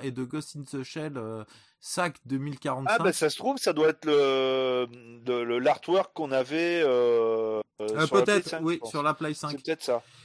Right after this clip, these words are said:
Speaker 1: Et
Speaker 2: Je,
Speaker 1: du
Speaker 2: je
Speaker 1: coup,
Speaker 2: préfère quand même l'original, mais c'est
Speaker 1: la
Speaker 2: pas grave.
Speaker 1: version contiendra donc cette nouvelle jaquette exclusive, la bande originale regroupée, euh, dans un coffret C D de deux C D,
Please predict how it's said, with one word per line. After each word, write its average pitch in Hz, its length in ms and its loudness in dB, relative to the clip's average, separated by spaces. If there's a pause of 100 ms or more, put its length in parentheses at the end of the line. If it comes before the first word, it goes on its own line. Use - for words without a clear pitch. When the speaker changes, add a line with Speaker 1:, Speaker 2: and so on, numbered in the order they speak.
(180)
Speaker 1:
Et - 40 4
Speaker 2:
Je, 185 40 6
Speaker 1:
du 170 120 -2
Speaker 2:
je - 40 -2
Speaker 1:
coup, 214 240 -2
Speaker 2:
préfère 208 280 0
quand 196 100 0
même 190 100 -2
l'original, 151 540 -4
mais 156 140 -10
c'est 151 140 -6
Speaker 1:
la 175 120 4
Speaker 2:
pas 202 60 8
grave. - 100 -2
Speaker 1:
version 208 420 -4
contiendra 185 560 -2
donc 127 200 -8
cette 190 300 -2
nouvelle 156 320 -2
jaquette 135 540 -6
exclusive, 123 540 -12 (580)
la 196 220 4
bande 247 200 0
originale 208 600 -4
regroupée, 170 800 -2
euh, 123 300 -2
dans 151 240 -4
un 175 80 -4
coffret 170 320 -4
C 165 220 -2
D 175 160 4
de 123 120 -2
deux 202 180 -6
C 196 180 -4
D, 185 200 -8